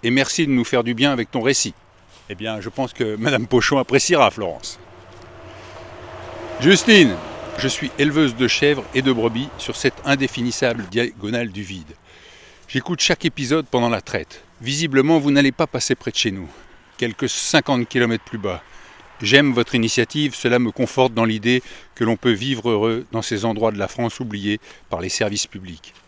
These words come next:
Quant à moi, ce qui me rend heureuse, c'est de me lever le matin et de retrouver mon troupeau,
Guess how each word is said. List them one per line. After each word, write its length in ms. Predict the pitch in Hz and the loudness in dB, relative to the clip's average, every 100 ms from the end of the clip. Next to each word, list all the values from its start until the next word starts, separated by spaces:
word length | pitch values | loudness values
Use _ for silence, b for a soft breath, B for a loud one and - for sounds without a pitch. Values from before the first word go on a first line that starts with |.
| - b b b b b - | -20 b b b b b -4
Quant 80 | |
à 160 | 131 156 | 2 4
moi, 160 | 185 175 | 4 2
ce 120 | 139 | 0
qui 140 | - | -2
me 100 | 135 | 0
rend 160 | 127 151 | 2 4
heureuse, 440 | 135 143 170 143 | 4 4 4 2
c'est 240 | - - 123 | -2 0 2
de 100 | 117 | 2
me 140 | 123 | 2
lever 220 | 147 147 | 2 2
le 60 | 139 | 2
matin 480 | 143 - 160 180 185 | 2 2 2 2 0
et 120 | 131 | -4
de 100 | 110 | 0
retrouver 400 | 117 131 - 147 | 2 0 0 0
mon 160 | 147 127 | 2 2
troupeau, 420 | - 143 - 165 | -2 -6 0 -2